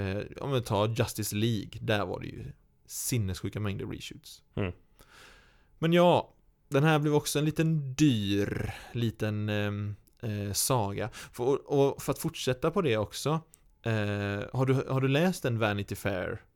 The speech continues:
Speaker 1: som var original, eh,
Speaker 2: Nej.
Speaker 1: artikeln? För
Speaker 2: Nej.
Speaker 1: där står det ju då,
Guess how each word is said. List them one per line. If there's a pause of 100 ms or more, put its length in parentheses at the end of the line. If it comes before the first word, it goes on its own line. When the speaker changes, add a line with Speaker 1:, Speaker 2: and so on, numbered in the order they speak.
(260)
Speaker 1:
som
var
original,
eh,
Speaker 2:
Nej. (480)
Speaker 1:
artikeln?
För
Speaker 2:
Nej.
Speaker 1:
där
står
det
ju
då,